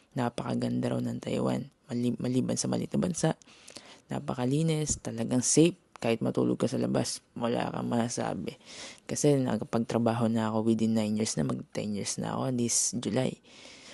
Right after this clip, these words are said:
Wala akong nabalitaan. Meron man is konti-konti lang, yung nangawan, patayan, mga nagpapakamatay. Meron naman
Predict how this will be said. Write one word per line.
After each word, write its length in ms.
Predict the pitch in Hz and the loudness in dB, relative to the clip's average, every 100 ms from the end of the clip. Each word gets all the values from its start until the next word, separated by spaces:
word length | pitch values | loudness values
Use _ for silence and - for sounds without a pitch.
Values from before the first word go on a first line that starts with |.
| - - | -20 0
Wala 240 | 131 127 123 | 4 6 6
akong 320 | 127 127 127 | 4 6 6
nabalitaan. 880 | 120 120 117 - 160 165 147 139 135 | 4 4 2 2 4 4 4 4 4
Meron 320 | 185 226 214 | 6 8 8
man 320 | 147 139 165 | 8 6 4
is 400 | 190 - - - _ _ _ - | 2 4 2 0 _ _ _ 0
konti-konti 800 | 226 254 - 233 208 202 202 151 | 2 4 2 4 4 6 4 4
lang, 240 | 135 143 | 4 4
yung 160 | 135 120 | 0 -2
nangawan, 640 | 113 117 151 170 156 151 | -4 -2 0 2 0 -2
patayan, 720 | - - 135 147 160 143 139 147 - - - - - _ _ - | -2 -2 -2 -2 -2 -2 -4 -6 -14 -20 -20 -20 -20 _ _ -12
mga 240 | 117 117 120 | -6 -4 -2
nagpapakamatay. 720 | 123 120 143 156 160 156 143 165 | -2 -2 0 0 0 0 0 4
Meron 240 | 220 233 | 4 4
naman 160 | 196 | 4